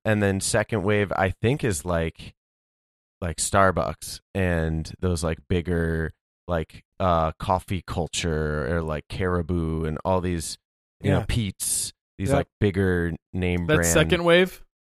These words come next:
Speaker 1: coffee,
Speaker 2: Dunkin'?
Speaker 1: I think. And then
Speaker 2: Dunkin'?
Speaker 1: third wave would be, um, a, like,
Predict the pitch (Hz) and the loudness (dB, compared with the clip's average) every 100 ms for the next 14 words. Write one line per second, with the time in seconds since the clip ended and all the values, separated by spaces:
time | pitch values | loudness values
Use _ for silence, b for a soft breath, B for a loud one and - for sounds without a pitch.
0 | _ _ _ - 95 90 95 95 - 139 | _ _ _ 4 4 6 4 4 4 6
1 | 101 104 - 147 107 98 95 127 127 113 | 6 2 0 0 2 2 4 4 4 6
2 | 107 95 95 104 98 95 90 - _ _ | 4 4 0 2 0 0 -2 -6 _ _
3 | _ - 95 87 87 82 82 78 _ _ | _ -2 2 2 2 -2 -6 -10 _ _
4 | _ _ _ _ - 104 98 - 98 87 | _ _ _ _ -6 -4 -6 -6 -2 -2